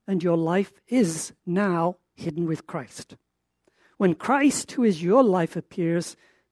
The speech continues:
then you also will appear with him in glory." You and I, says Paul, have a new life. We've been raised with Christ. Now, the problem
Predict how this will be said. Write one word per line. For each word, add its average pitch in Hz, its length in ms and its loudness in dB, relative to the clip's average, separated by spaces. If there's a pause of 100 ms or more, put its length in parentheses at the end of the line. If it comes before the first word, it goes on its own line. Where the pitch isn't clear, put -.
(120)
then 226 200 2
you 226 260 6
also 196 460 2
will 175 340 2
appear 160 340 -4
with 147 220 -8
him 156 160 -2
in 151 140 -4
glory." 139 420 -10 (1040)
You 269 340 6 (220)
and 202 200 2
I, 190 400 4
says - 260 -6
Paul, 170 380 -4
have 156 180 -4
a 160 60 0
new 160 180 2
life. 127 420 -6 (1500)
We've 208 140 2
been 185 160 4
raised 170 260 6
with 156 180 -6
Christ. 127 520 -14 (2750)
Now, 202 140 8
the 190 120 4
problem 226 880 4